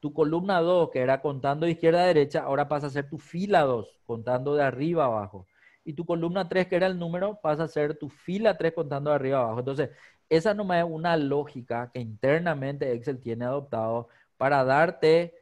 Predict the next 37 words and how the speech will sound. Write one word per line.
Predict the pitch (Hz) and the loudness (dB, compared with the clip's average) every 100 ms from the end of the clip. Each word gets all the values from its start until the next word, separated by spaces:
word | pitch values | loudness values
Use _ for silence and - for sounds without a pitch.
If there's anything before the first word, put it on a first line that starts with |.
| _ _ - | _ _ -4
eh, | 127 127 | 0 0
la | 131 139 123 | 2 0 -2
cuenta | - 160 208 220 208 - 160 | -4 0 0 -2 -6 0 0
de | 135 120 110 - | 2 2 0 -4
columna | - 135 135 170 202 208 | -6 -4 -2 -4 -2 0
de | 190 | 0
izquierda | 190 180 196 | 0 0 2
a | |
derecha | 185 185 190 220 226 - _ _ - | 2 2 0 -2 -2 -8 _ _ -4
a | 147 | 0
la | 160 151 | 2 0
cuenta | - 151 165 175 170 | 0 -2 -2 0 2
de | 156 | 0
filas | - 156 165 165 | -2 -2 2 4
de | 165 | 2
arriba | 135 135 147 | 0 2 2
a | 127 | 2
abajo. | 110 104 110 104 | 0 -4 -8 -8
Ese | 151 139 185 | -6 -4 -6
concepto | 190 165 139 180 185 214 | -8 -10 -8 -6 -4 -4
nomás | 190 165 | -4 -6
quiero | 160 151 | -4 -4
que | 165 | -2
recuerdes, | 165 165 - 135 135 151 160 - - _ _ | -4 -6 -2 -2 0 0 -2 -6 -20 _ _
porque | 151 156 160 - | -4 -2 -6 -2
este | 185 185 196 | -4 -2 -4
mismo | 165 170 180 | -4 -6 -6
concepto | 185 185 165 147 139 160 | -6 -6 -4 -6 -4 -6
se | 156 | -6
usa | 139 147 139 151 | -8 -8 -8 -4
cuando | 160 165 160 | -4 -4 -6
usamos | 170 - 147 135 147 151 - _ _ _ | -8 -6 -2 -2 -2 -8 -12 _ _ _
buscar | 135 143 143 160 147 | -6 -6 0 2 2
B | 127 151 202 - _ _ _ - | 2 2 2 -4 _ _ _ -6
o | 143 156 | -2 -2
buscar | 160 - 160 160 | -4 0 0 2
H, | 156 156 - 90 | 0 0 -4 -12